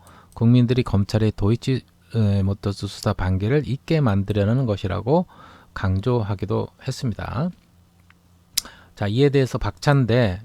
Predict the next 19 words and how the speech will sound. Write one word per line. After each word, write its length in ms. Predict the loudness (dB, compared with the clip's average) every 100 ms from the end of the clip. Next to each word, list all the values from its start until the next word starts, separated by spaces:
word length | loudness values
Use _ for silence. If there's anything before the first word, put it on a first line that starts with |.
| -6
예, 80 | -2
원내대표도 1000 | 0 2 2 0 -2 -4 -4 -4 -4 -4 -8
검찰은 440 | -2 0 2 0 0
과거에도 800 | -4 0 2 2 2 2 0 -4
특검 380 | -6 0 2 4
여론을 500 | 4 4 4 4 0 -8 -20 -20 -20 _
딴 300 | 2 6 6
데로 180 | 6 4
돌리기 560 | 2 2 2 0 -2 0
위해 480 | 0 0 -2 -2 -8 _ -20 _
수사를 440 | -12 0 2 2
벌였던 480 | 2 0 0 0 0
적이 220 | 0 -2
있다면서 640 | -2 -2 -2 -2 0 0 0 -4
이번에도 400 | -2 0 2 0
유사한 340 | -2 2 2 2
측면이 440 | 2 4 4 2
보인다고 400 | 0 -2 -2 -4
주장했는데, 920 | -4 -4 -2 -2 -2 -2 -2 -2 -4